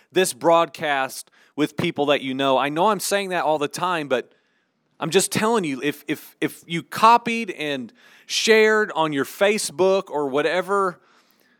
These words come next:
source of media you use, it would just so help get the word out of rediscovering the ancient way. Again, if this is a program you listen to, would you please share it? Would you,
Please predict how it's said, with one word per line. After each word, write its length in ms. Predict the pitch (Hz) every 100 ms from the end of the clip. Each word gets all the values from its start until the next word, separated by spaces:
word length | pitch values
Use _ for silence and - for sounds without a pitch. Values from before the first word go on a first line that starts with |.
| _ _ _ _
source 480 | - - 185 190 -
of 220 | 147 123
media 400 | 156 196 190 180
you 200 | 147 151
use, 640 | 135 151 185 208 214 - - - -
it 80 |
would 160 | 185 180
just 220 | 185 170
so 340 | - 220 233 202
help 500 | 175 214 208 - _ _ _ - -
get 260 | 120 220 220
the 120 | 170
word 400 | 147 180 190 160 -
out 480 | 185 190 170 123 113 - _ _ _ -
of 320 | 160 147 117
rediscovering 840 | 170 208 180 - - 185 156 160
the 160 | 151 143
ancient 400 | 147 143 - -
way. 340 | 110 98 80 _ _ _ _ _ -
Again, 380 | 139 226 190
if 160 | 120 123
this 200 | 185 196
is 80 | 220
a 60 |
program 500 | 240 - 226 190 208
you 120 | 190 165
listen 460 | 175 262 - 208
to, 260 | - 131 120
would 220 | 143 147
you 100 | 156
please 340 | - 214 226
share 380 | - - 143 110
it? 100 | 120
Would 180 | 131 117
you, 220 | 143 127